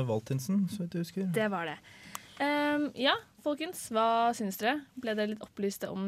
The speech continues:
Speaker 2: eh, konflikten i Niger-deltaet?
Speaker 1: Det er nok, eh, noe man ikke hører om så ofte, men det skjer nok, eh, oftere man tenker over at, eh, du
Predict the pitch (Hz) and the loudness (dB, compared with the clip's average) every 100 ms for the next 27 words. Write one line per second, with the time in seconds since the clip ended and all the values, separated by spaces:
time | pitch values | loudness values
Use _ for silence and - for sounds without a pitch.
0 | 202 202 202 202 220 269 240 214 208 196 | 0 0 0 -2 -4 -4 -4 -4 -2 -2
1 | 190 185 185 190 208 320 - - - - | 0 -2 -4 -4 -2 -2 -4 -18 -14 -12
2 | - - - 98 95 127 165 190 180 175 | -14 -12 0 2 4 2 2 2 4 4
3 | 160 131 160 160 170 117 90 95 - 107 | 6 4 4 4 6 6 4 0 0 0
4 | - 180 196 160 143 139 139 139 131 127 | 4 2 4 2 2 2 2 2 2 2
5 | 123 95 117 202 - 233 220 208 - - | 4 2 2 0 -2 2 4 4 0 -2
6 | 135 123 147 202 - 208 - 120 110 113 | 0 2 4 2 2 -2 2 2 4 4
7 | 113 127 120 117 117 117 113 120 117 117 | 4 4 4 6 6 4 4 2 4 2